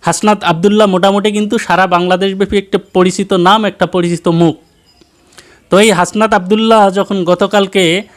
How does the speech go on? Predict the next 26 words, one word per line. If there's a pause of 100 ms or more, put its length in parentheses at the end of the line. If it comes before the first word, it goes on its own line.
(260)
আনসারদের
সম্মুখে
গেছে,
আনসাররা
কিন্তু
তাকে
চিনতে
পেরেছে।
স্বভাবতই
চেনার
কথা,
যেহেতু
সারা
বাংলাদেশের
সবাই (280)
হাসনাত
আবদুল্লাহকে
চিনে, (880)
কিন্তু (240)
তারপরেও
তারা
তা-,
তাকে
আক্রমণ
করেছে। (420)
তাহলে